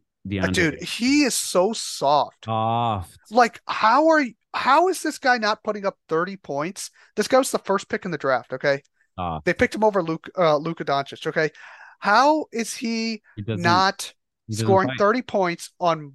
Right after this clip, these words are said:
Speaker 1: Miles Plumlee and Zubac? How is he
Speaker 2: Eighteen,
Speaker 1: not putting up thirty points on these guys?
Speaker 2: eighteen points for Ayton. Eighteen points.
Speaker 1: A-, and only eight rebounds. What is this guy doing?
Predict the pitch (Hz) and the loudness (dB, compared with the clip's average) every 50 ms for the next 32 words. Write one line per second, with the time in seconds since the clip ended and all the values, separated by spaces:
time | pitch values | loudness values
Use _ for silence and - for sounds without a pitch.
0 | 139 135 131 131 156 185 214 214 - - - - - 170 170 170 175 165 156 151 | -12 -8 -4 0 4 4 4 2 0 -6 -14 -14 -4 -2 -2 -2 -2 -4 -8 -8
1 | 143 147 151 - _ - - _ 175 160 156 147 143 131 - _ _ _ _ - | -8 -10 -12 -16 _ -20 -12 _ -2 -2 -2 -2 -6 -12 -16 _ _ _ _ -20
2 | - - 175 185 180 156 139 120 - - - - - - - _ _ _ _ _ | -12 -6 -6 -2 0 0 -2 -2 -4 -12 -12 -12 -12 -12 -16 _ _ _ _ _
3 | - 196 226 277 269 - 277 247 233 226 - 254 226 208 190 180 - - 170 151 | 0 2 4 4 2 2 2 0 0 2 2 0 2 2 0 -2 0 0 -2 -2
4 | 147 - _ 143 139 - - 123 117 - - - 127 135 131 - - 151 147 - | -2 -4 _ -10 -8 -8 -10 -14 -14 -16 -14 -10 -8 -8 -6 -2 -2 -2 -2 0
5 | - 135 139 139 127 - - 101 92 92 90 85 67 78 80 78 78 - _ - | 0 0 0 0 -2 -4 -6 -6 -4 -4 -4 -4 -4 -4 -6 -6 -8 -14 _ -10
6 | _ 127 139 160 185 185 - 185 175 175 180 185 160 - 131 156 165 165 151 127 | _ 2 2 2 2 4 4 4 4 6 4 2 4 4 4 4 6 4 4 2
7 | 101 - - - - - - _ _ _ _ _ _ _ - - - - 214 233 | 0 -2 -4 -12 -20 -20 -20 _ _ _ _ _ _ _ -10 -10 -4 -2 0 2
8 | 233 240 269 277 240 - - 208 233 165 190 196 196 196 175 170 135 120 - - | 4 2 2 2 -2 -4 -4 -6 -6 -4 -6 -6 -6 -2 -2 -2 -2 -2 -6 -14
9 | _ _ 170 208 277 285 - - 262 - - 254 233 170 - _ - 131 165 220 | _ _ -4 -4 -4 -4 -8 -12 -8 -2 -2 -2 -2 -2 -8 _ -8 -8 -6 -6
10 | 185 - - - | -8 -10 -12 -14